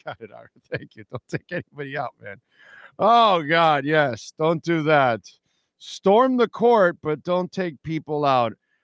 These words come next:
All right, Acura Pembroke Pines, baby. They got the customer appreciation sales event going on. So take advantage. They're at one fifty-six oh one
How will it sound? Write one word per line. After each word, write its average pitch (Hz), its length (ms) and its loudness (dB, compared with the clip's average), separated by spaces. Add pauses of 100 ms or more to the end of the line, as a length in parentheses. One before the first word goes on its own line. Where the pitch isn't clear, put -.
(120)
All 165 100 0
right, 180 240 2
Acura 208 560 2
Pembroke 208 560 0
Pines, 226 560 0
baby. 208 380 -6
They 190 120 -6
got 185 180 -4
the 185 100 -14
customer 190 440 -8
appreciation 185 880 -10
sales 180 440 -8
event 165 340 -6
going 165 440 -6
on. 190 480 -4 (340)
So 156 180 -6
take 170 300 -4
advantage. 175 680 -4
They're 160 160 2
at 151 140 0
one 151 300 -4
fifty-six 185 800 -8
oh 175 100 -2
one 170 400 -4